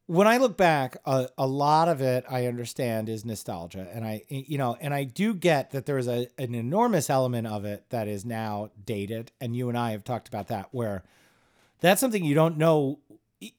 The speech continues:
as a listener and as a, as a, a composer or as an artist. Is my, you know, is the stuff I'm doing right now or,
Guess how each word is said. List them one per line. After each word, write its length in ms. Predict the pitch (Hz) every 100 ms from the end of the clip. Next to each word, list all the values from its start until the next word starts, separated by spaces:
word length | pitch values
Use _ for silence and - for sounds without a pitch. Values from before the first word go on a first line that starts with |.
| _ -
as 180 | 170 151
a 60 | 143
listener 560 | 139 202 - 285 311 170
and 260 | 202 240
as 160 | 143 123
a, 320 | 117 110 110 _ _ _ _ _ -
as 180 | 123
a, 320 | 127 117 113 110
a 160 | 113 104
composer 480 | - 120 139 127 120
or 160 | 110
as 160 | 113 104
an 100 | 110
artist. 400 | 143 151 101 - _ _ _ _ _ _ _ _ _ _ _
Is 320 | 202 233 208
my, 540 | 160 160 156 147 131 - _
you 200 | 160 143
know, 240 | 135 120 -
is 200 | 165 165
the 120 | 165
stuff 280 | - 151 127
I'm 120 | 127
doing 260 | 135 127 123
right 240 | 117 110
now 280 | 131 117 110
or, 340 | - 117 113